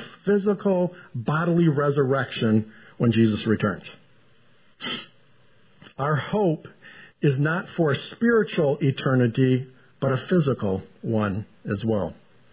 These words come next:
So what happens when a non-believer dies? Oddly, in all of his writings,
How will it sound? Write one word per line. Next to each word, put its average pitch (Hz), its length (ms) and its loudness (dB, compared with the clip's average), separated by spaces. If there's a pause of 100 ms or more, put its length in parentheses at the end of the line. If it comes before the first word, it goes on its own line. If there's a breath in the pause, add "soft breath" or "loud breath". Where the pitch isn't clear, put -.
(920 loud breath)
So 180 160 0
what 190 180 2
happens 208 420 0
when 196 320 2
a 180 120 0
non-believer 170 1080 2
dies? 107 580 -4 (2000 loud breath)
Oddly, 226 580 0 (140)
in 180 140 0
all 170 280 -2
of 247 80 -4
his 226 240 0
writings, 180 640 0